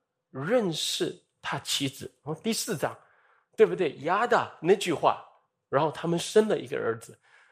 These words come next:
呃，各位，圣经里面在新约讲到神跟他子民的关系，我们主耶稣来的时候说：“我是好牧人，我认识我的羊，我的羊也认识我。”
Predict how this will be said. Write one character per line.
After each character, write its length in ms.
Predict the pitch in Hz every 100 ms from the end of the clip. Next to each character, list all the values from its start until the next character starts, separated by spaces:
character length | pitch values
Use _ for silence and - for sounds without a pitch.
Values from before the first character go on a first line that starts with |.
| _ _ _ _ _
呃， 120 | 151 143
各 120 | 208
位， 180 | 202 - - -
圣 260 | - 285 247
经 160 | 269
里 80 | 220
面 160 | 208 190
在 160 | 208
新 440 | 190 - 262 277 247
约 180 | 247
讲 240 | 240 175 156
到 140 | 190
神 440 | 175 - - 185 254
跟 140 | 269 226
他 160 | 220
子 200 | - 151
民 140 | 135 170
的 60 |
关 240 | 147 151 151
系， 140 | 143
我 40 | 160
们 120 | 185
主 180 | 156 170
耶 80 |
稣 180 | 196 196
来 160 | 160 160
的 80 | 160
时 140 | 165
候 80 | 151
说 320 | 170 170 170 _ _
：“我 180 | 139 151
是 180 | - 262
好 260 | - 120
牧 200 | 120 123
人， 200 | 104 101 _ _ _ _ _ -
我 240 | 147 156
认 380 | 165 233 240 190
识 340 | - - 175 -
我 120 | 131
的 140 | 131
羊， 460 | 127 120 127 190 302 - _ _
我 180 | - 160
的 140 | 165 160
羊 420 | 151 139 165 247 - _ _ _
也 200 | 165 165
认 320 | 156 247 269
识 220 | 165 - 190
我。” 260 | 107 -